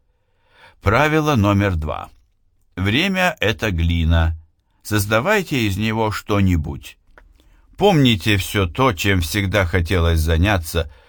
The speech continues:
но казалось, что вы не можете. Например, путешествовать, танцевать или писать. Самое время начинать. Если, как большинство людей за сорок, вы отвечаете за бесчисленные проекты,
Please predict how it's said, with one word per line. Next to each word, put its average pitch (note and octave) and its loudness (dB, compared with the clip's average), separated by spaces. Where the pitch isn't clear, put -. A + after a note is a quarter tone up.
но G#2 0
казалось, A#2 0
что G#2+ -2
вы G2+ 0
не G#2 2
можете. D#2+ -2
Например, G#2 4
путешествовать, F#2+ -2
танцевать E2+ 0
или F2+ 0
писать. E2 -4
Самое F#3+ 2
время A2 2
начинать. C#2+ -2
Если, A#2 2
как G#2+ -2
большинство G#2+ 0
людей G2 2
за F#2 2
сорок, F2 0
вы G#2+ 2
отвечаете G#2+ 0
за F#2+ 2
бесчисленные F#2 2
проекты, D#2 -2